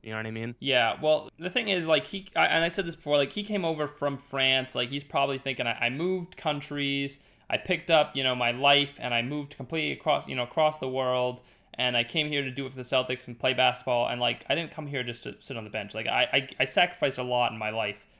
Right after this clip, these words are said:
Speaker 2: to come here and do this, and, like, this isn't what I thought I'd be doing." So I get that part of it, but, like, the other part of it is, like,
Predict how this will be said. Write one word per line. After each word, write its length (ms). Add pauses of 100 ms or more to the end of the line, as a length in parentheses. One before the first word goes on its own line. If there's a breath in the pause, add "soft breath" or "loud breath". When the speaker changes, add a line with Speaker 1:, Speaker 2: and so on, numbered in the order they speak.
(160 soft breath)
Speaker 2:
to 120
come 240
here 180
and 60
do 160
this, 380 (380 soft breath)
and, 280
like, 220
this 140
isn't 160
what 100
I 80
thought 220
I'd 80
be 100
doing." 380
So 160
I 60
get 200
that 240
part 160
of 80
it, 140
but, 60
like, 260
the 100
other 100
part 200
of 80
it 20
is, 80
like, 140